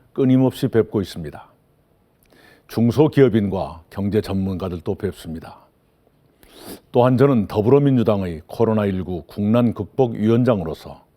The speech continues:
정부와도 긴밀히 소통하고 있습니다. 모두가 어렵다고 말씀하십니다. 시장을 포함한 경제 현장은 하루하루를 어렵게, 어렵게 넘기고 있습니다.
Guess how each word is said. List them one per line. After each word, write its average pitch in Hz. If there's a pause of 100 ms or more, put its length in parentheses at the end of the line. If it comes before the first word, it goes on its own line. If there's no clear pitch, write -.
(420)
정부와도 87
긴밀히 98
소통하고 98
있습니다. - (1500)
모두가 117
어렵다고 110
말씀하십니다. 107 (1300)
시장을 139
포함한 113
경제 104
현장은 87
하루하루를 90
어렵게, 98 (400)
어렵게 98
넘기고 107
있습니다. -